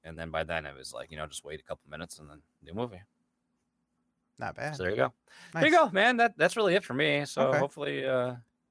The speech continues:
Speaker 1: hopefully no one, no other people besides my wife. Well, hopefully my wife gets to see my,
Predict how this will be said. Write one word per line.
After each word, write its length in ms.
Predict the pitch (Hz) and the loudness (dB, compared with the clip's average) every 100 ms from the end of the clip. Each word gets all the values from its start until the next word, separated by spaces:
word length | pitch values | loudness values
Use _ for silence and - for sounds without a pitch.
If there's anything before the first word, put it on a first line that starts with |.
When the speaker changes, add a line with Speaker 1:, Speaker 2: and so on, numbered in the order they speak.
| _ _ _ _ _ _ _ _ _ _ - | _ _ _ _ _ _ _ _ _ _ -8
Speaker 1:
hopefully 200 | 127 127 | -2 2
no 120 | 123 | 4
one, 180 | 120 113 | 4 0
no 140 | 104 117 | -2 -2
other 220 | 123 113 _ _ _ - | -2 -4 _ _ _ -14
people 220 | 123 117 | -12 -8
besides 360 | 110 - 107 101 | -4 0 0 0
my 100 | 92 | -4
wife. 200 | 101 - | -4 -4
Well, 120 | 90 82 | -6 -4
hopefully 340 | 127 - 90 | -4 -4 -8
my 140 | 85 | -6
wife 260 | 82 87 - | -6 -6 -8
gets 140 | - - | -16 -14
to 80 | |
see 160 | 92 92 | -12 -10
my, 180 | 85 | -10